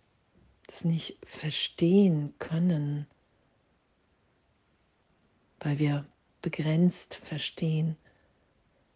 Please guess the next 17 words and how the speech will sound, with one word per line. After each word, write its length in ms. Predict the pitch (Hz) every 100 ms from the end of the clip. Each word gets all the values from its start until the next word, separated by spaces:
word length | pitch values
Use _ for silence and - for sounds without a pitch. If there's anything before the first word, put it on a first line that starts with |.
| _ _ _ _ _ _ _ _ _ _ _ _ _ _
Und 80 | 151
in 140 | 151 151
dem 280 | 160 160
Teil 400 | - - 151 156
meinem 240 | 156 151 156
Geist, 440 | 151 147 151 -
in 120 | 160
dem 160 | 156 160
ich 140 | 147
verstehen 640 | - 151 - 170 156 156 151
will, 400 | 170 175 156 151
habe 140 | -
ich 100 | 151
mir 80 | 170
eine 160 | 151 151
Begrenzung 960 | 151 - 151 156 175 170 - 160 151
auferlegt. 1000 | 143 143 147 - 139 135 143 160 - -